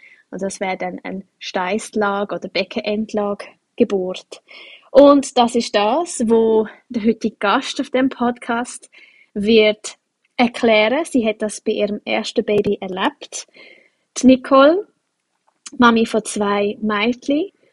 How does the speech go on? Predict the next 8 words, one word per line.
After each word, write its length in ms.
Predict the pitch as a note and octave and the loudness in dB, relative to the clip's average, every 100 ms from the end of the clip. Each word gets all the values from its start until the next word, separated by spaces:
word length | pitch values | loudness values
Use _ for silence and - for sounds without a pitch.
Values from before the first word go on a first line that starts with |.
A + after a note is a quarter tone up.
| _ | _
Und 840 | - A#3 A3+ A3 G#3+ G#3 G3 - - _ _ | -4 -2 0 0 -2 -6 -8 -12 -14 _ _
beim 180 | - G3+ | 0 0
ersten 480 | - G3+ G#3 - A3+ | 0 -4 -4 -4 -6
Baby 500 | G3+ F#3+ G3 G3 F#3+ | -4 -2 -2 -2 -4
eben 240 | F3+ F3+ F3 | -8 -10 -10
hat 200 | F3 - | -12 -12
sich's 180 | F3+ | -14
herausgestellt, 880 | - F#3+ G3+ F#3+ - F3+ F#3 F#3 - | -10 -10 -8 -8 -6 -4 -4 -8 -16